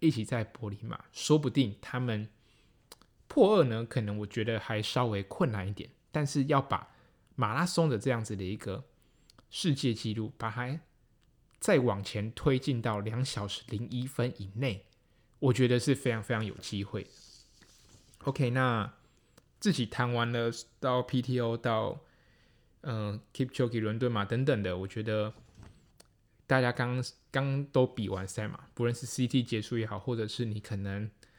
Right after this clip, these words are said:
三月普蒙-，普悠玛已经结束一段时间都好，我觉得比完赛，我觉得有些事情还是可以做。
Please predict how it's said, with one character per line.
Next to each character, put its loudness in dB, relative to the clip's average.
三 2
月 0
普 -6
蒙-， -4
普 0
悠 6
玛 2
已 -2
经 -2
结 -2
束 -2
一 -2
段 -2
时 -6
间 -4
都 -2
好， -8
我 -10
觉 0
得 2
比 2
完 2
赛， 0
我 -4
觉 -4
得 -2
有 -2
些 0
事 0
情 -4
还 -12
是 -6
可 -2
以 -4
做。 -4